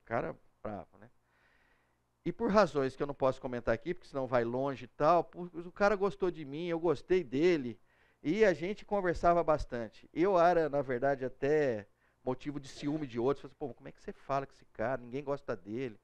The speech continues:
cara chato e tal, papá." Eu vi, inclusive, essa chatice, mas eu curti o cara, enfim, né? E eu sei, e o cara calado, fechado. Aí a gente tava voltando dessa implementação, a qual ele tinha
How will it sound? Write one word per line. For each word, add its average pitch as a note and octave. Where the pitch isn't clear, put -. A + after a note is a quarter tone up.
cara C#3
chato B2+
e -
tal, B2
papá." A2+
Eu C3+
vi, B2
inclusive, A#2
essa -
chatice, A#2
mas D#3
eu A3
curti -
o C#4+
cara, D#3+
enfim, D3+
né? E3+
E -
eu B3
sei, A#3
e B2+
o B2
cara C#3+
calado, C3+
fechado. C3
Aí E3+
a -
gente G#3+
tava E3+
voltando D3
dessa B2+
implementação, A#2
a A#2+
qual A#2
ele A2
tinha G2+